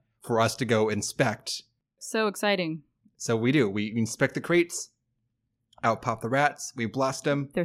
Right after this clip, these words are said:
Speaker 1: No
Speaker 2: slugs.
Speaker 1: problem. Really? I got, I swear they're rats.
Speaker 2: No, they're tree slugs.
Speaker 1: Isn't that later?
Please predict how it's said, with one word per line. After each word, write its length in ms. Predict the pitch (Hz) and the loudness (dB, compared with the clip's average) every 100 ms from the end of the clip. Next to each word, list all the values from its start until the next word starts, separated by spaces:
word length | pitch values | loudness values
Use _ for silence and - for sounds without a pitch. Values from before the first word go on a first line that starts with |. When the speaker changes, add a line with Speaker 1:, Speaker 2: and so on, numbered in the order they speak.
| - | -2
Speaker 1:
No 160 | 165 120 | 0 0
Speaker 2:
slugs. 60 | 120 | 2
Speaker 1:
problem. 520 | 113 101 95 90 95 _ _ _ _ - | 0 0 -2 -8 -10 _ _ _ _ -10
Really? 260 | 117 190 | -2 -2
I 80 | 190 | -2
got, 220 | 196 208 | -2 -4
I 40 | 156 | -4
swear 260 | - 175 | -6 -4
they're 140 | 180 117 | -2 0
rats. 520 | 107 95 - - - | 0 -2 -6 -14 -12
Speaker 2:
No, 140 | - 196 | -4 -2
they're 120 | 185 | -2
tree 220 | - 170 | -2 -6
slugs. 440 | 165 165 160 - - _ _ _ _ | -6 -8 -10 -14 -20 _ _ _ _
Speaker 1:
Isn't 220 | - 147 | -4 -2
that 180 | 190 190 | 0 -2
later? 400 | 107 113 160 175 | -2 -2 -4 -8